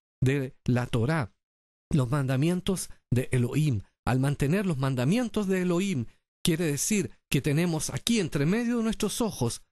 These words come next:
a la Torá, porque la mantenemos y meditamos en ella día y noche, como lo hacía David, el siervo del Señor. "Acordaos de la Torá de Moshe, mi siervo", dice la palabra.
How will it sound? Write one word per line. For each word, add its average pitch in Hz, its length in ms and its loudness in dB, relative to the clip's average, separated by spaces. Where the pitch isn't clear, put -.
a 139 100 2
la 123 120 0
Torá, 127 440 0
porque 139 260 0
la 127 80 2
mantenemos 139 680 0
y 131 60 2
meditamos 170 580 0
en 147 140 2
ella 180 320 0
día 214 240 0
y 220 80 0
noche, 208 420 0
como 123 280 0
lo 107 120 -2
hacía 151 680 0
David, 104 520 2
el 101 140 2
siervo 143 560 0
del 143 100 -2
Señor. 107 480 0
"Acordaos 156 580 0
de 175 100 0
la 156 140 -2
Torá 165 360 0
de 170 120 0
Moshe, 160 540 0
mi 135 160 0
siervo", 120 600 -2
dice 127 300 2
la 127 120 0
palabra. 127 680 0